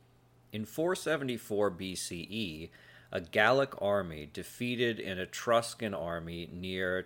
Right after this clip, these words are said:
Ticino, while simultaneously a Roman naval force destroyed an Etruscan navy near Cumae.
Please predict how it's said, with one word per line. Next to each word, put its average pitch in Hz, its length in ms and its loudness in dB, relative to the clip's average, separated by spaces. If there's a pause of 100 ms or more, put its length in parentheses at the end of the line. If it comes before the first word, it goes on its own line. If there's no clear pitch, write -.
Ticino, 85 680 -4 (460)
while 92 180 2
simultaneously 107 1200 0
a 90 160 -6
Roman 104 640 0
naval 101 400 0
force 78 560 -6
destroyed 104 800 0
an 85 120 -6
Etruscan 87 760 -2
navy 78 500 -8 (400)
near 95 380 0
Cumae. 80 640 -4